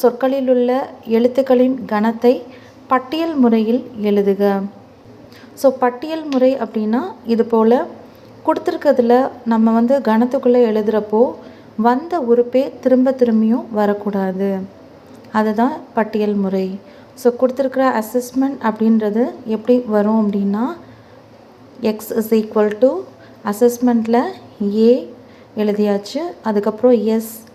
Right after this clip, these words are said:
எழுதியாச்சு, அதுக்கப்புறம் திரும்பியும் S வருது, S போடக்கூடாது. So, அதுக்கப்புறம் E,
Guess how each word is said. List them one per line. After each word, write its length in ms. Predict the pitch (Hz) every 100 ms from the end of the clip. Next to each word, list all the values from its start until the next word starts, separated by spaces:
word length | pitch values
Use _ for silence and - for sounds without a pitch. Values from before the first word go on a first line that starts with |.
| - - - - 214
எழுதியாச்சு, 600 | 208 208 202 202 - 277 349 -
அதுக்கப்புறம் 540 | 220 220 233 254 302 -
திரும்பியும் 520 | 262 262 254 269 254
S 260 | 226 226 -
வருது, 320 | 226 214 240 311 - - -
S 260 | 226 233 -
போடக்கூடாது. 720 | 220 214 208 214 202 202 240 359 - - - - - - -
So, 240 | - 262
அதுக்கப்புறம் 500 | 226 226 233 240 269
E, 360 | 262 208 220